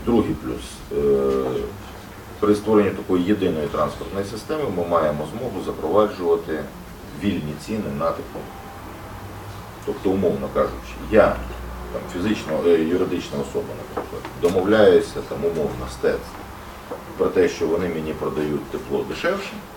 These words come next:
по окремій ціні, наші договірні стосунки. Ну, і я отримую це тепло. Да,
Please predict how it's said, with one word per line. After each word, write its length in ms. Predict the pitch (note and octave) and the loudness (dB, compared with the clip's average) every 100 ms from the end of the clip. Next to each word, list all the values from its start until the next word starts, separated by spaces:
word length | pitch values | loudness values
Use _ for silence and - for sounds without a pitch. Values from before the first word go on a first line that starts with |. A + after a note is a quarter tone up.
| - - - - | -16 -16 -14 -2
по 80 | A2+ | 2
окремій 280 | G#2 G#2+ - | 4 4 -2
ціні, 400 | - - - - - - - - - - - - - | -4 -10 -12 -14 -14 -16 -16 -16 -16 -16 -14 -10 -4
наші 160 | - - | -4 -4
договірні 360 | - B1+ B1 - | -6 -4 -6 -8
стосунки. 580 | - - - - - - F3 E3 - - - - - - | -10 -12 -12 -12 -12 -12 -12 -12 -14 -14 -12 -12 -8 -6
Ну, 60 | - - - - - - - - - C#3 | -6 -8 -12 -14 -14 -14 -16 -16 -6 -2
і 120 | D#3 | 2
я 120 | D#3 | 8
отримую 440 | C3+ - A#2+ A2 F#2+ | 8 8 4 4 4
це 60 | G#2 | 2
тепло. 460 | F#2+ - E3+ F3 F3 - - - - - - - - - | -2 -2 -2 -2 -4 -8 -14 -16 -14 -16 -16 -16 -4 4
Да, 220 | G2 | 4